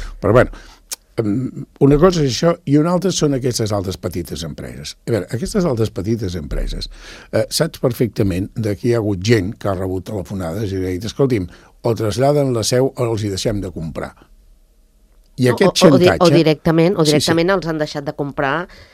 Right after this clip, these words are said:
Speaker 1: No,
Speaker 2: eh,
Speaker 1: no, no, no. Normalment, diguéssim, hi ha hagut advertències per entremig, eh? Vull dir, no, no et pensis. Eh, el boicot no ha sigut tan gran,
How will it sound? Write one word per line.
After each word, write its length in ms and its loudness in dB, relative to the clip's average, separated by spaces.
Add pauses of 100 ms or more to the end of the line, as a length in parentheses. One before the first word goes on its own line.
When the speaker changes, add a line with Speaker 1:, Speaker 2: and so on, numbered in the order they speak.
Speaker 1:
No, 120 8 (120)
Speaker 2:
eh, 80 4
Speaker 1:
no, 160 4
no, 160 2
no. 160 -2
Normalment, 500 4
diguéssim, 400 0
hi 60 0
ha 80 0
hagut 240 -2
advertències 640 -10
per 160 -8
entremig, 560 -8
eh? 160 4
Vull 160 -4
dir, 180 -8
no, 200 -4 (100)
no 160 0
et 80 -16
pensis. 300 -12 (500)
Eh, 140 4 (100)
el 100 8
boicot 460 4
no 140 4
ha 40 2
sigut 460 0
tan 240 -6
gran, 300 -8